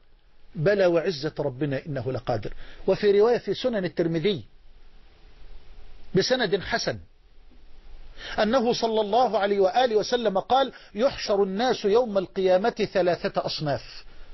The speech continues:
صنفاً مشاة يمشون، وصنفاً ركبانا يركبون، وصنفاً على وجوههم.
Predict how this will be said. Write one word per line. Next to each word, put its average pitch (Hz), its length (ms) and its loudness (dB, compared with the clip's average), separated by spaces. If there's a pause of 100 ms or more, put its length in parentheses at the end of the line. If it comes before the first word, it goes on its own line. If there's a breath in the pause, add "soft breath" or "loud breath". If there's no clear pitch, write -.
(120 soft breath)
صنفاً 254 380 0
مشاة 196 420 0 (1300)
يمشون، 185 400 2 (720 soft breath)
وصنفاً 180 600 0 (1800)
ركبانا 226 600 2 (540)
يركبون، 214 680 0 (160)
وصنفاً 175 540 -2
على 165 160 -2
وجوههم. 135 520 -4